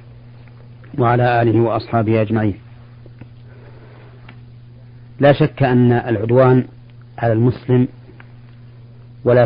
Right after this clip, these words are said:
سيما من بينك وبينه صلة، أنه محرم،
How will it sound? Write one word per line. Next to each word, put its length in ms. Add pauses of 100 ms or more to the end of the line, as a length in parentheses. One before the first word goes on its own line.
سيما 300
من 180
بينك 320
وبينه 420
صلة، 300 (1700)
أنه 200
محرم، 460